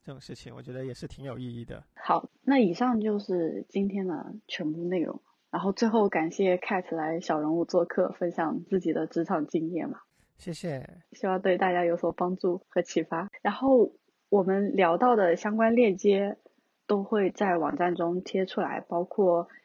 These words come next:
Speaker 2: 牛油果烤面包的播客，还有 Kat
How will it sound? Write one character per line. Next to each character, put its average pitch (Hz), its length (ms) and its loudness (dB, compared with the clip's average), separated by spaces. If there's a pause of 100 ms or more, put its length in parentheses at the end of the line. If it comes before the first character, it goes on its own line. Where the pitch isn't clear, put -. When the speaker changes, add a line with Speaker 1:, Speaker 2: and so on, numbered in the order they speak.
(260)
Speaker 2:
牛 170 180 2
油 180 160 2
果 165 180 0
烤 156 220 -4
面 160 220 0
包 165 180 4
的 - 80 -2
播 175 280 0
客， 180 280 0
还 156 300 -6
有 165 340 -4 (320)
Kat - 260 -8